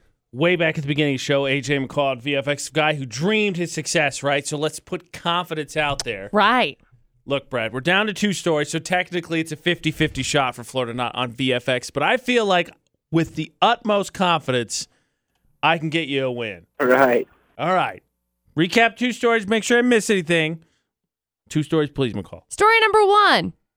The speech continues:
Speaker 2: We got a forty-five-year-old guy who filed a two hundred and thirty-six thousand dollar lawsuit against this, uh, lovely date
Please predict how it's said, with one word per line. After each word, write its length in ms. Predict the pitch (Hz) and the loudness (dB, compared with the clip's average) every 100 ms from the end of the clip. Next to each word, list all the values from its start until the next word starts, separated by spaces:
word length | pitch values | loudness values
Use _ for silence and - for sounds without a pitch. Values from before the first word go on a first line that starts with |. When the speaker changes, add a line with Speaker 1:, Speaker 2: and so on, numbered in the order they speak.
| _ _ _ _ _ _ _ | _ _ _ _ _ _ _
Speaker 2:
We 60 | - | -2
got 100 | 349 | 0
a 40 | |
forty-five-year-old 960 | 302 427 440 - 392 349 359 339 311 233 | 2 4 2 4 4 4 4 4 4 4
guy 300 | 277 262 254 | 4 4 2
who 240 | 196 262 | 0 -4
filed 1000 | 240 - - - 415 403 330 254 226 214 - _ - | -4 -10 -8 2 4 6 4 2 0 -4 -16 _ -12
a 80 | 214 | -8
two 200 | - 415 | 0 0
hundred 240 | 466 415 370 | 2 0 2
and 140 | 320 | 0
thirty-six 800 | 339 320 320 311 - 294 262 - - _ - | 0 0 -2 -4 -6 -4 -4 -6 -14 _ 0
thousand 580 | 370 392 349 392 381 | 2 2 -2 -4 -2
dollar 400 | 330 330 330 311 | 2 4 4 2
lawsuit 880 | 302 285 294 294 - 269 214 202 - - - _ _ _ _ _ _ _ _ _ _ | 2 2 4 2 0 -4 -2 -4 -8 -14 -20 _ _ _ _ _ _ _ _ _ _
against 580 | - 277 277 302 302 - | -2 0 2 2 2 -2
this, 320 | 285 277 - | -2 -2 0
uh, 380 | 285 262 247 240 - | 2 4 4 2 -2
lovely 680 | - 262 277 320 285 302 320 | -12 -8 0 2 2 -2 -2
date 540 | 214 254 208 - - | 2 2 2 -2 -12